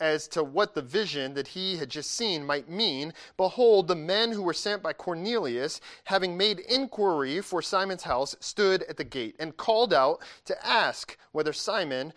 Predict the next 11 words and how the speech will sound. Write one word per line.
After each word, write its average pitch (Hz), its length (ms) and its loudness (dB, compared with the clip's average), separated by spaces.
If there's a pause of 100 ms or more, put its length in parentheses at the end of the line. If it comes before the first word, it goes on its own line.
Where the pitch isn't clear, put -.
(140)
who 185 100 -10
was 165 120 -6
called 151 280 -2
Peter, 135 580 -4
was 151 180 -8
lodging 131 360 0
there. 85 260 -12 (1080)
And 143 100 -10
while 170 160 4
Peter 147 480 -4
was 127 420 -4